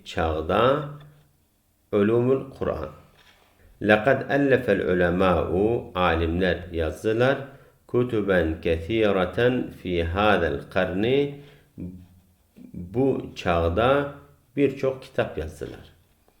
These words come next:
Ve minhum, onlardan bazıları şunlardır. Tahirül Cezayiri adındaki alim Et-Tibyan fi Ulumul Kur'an adlı kitabını yazdı.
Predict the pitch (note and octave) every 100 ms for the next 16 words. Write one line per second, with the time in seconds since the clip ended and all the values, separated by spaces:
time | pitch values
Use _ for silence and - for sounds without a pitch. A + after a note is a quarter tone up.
0 | _ _ G#2 A2+ C#3+ B2+ G2+ A2+ C#3 D3
1 | D3 - - _ _ A2+ G#2+ G2+ G2 G#2
2 | G2 G2+ F#2 F2 D#2+ D#2+ A2 C#3+ C#3+ -
3 | - - F#2 E2+ F#2+ A2+ A#2 D3 D3 -
4 | - - - - _ _ _ - C#3 D3+
5 | C#3+ A#2+ G2+ F#2 E2+ F#2+ F#2 A2+ A#2+ F2+
6 | F2 F#2+ C3 D3+ - - - _ G2+ F#2+
7 | E2+ D#2+ E2 D#2+ A1 D#2 E2+ B2+ D3+ D3
8 | - - _ A#2+ B2+ - G2+ G2+ B2 C3
9 | B2+ F#2 D2+ F2+ G2+ F#2 D#2+ E2 D#2+ F2+
10 | F2+ C#2+ D#2+ F2 - D2+ C#2+ F#2 G2 C#2
11 | - -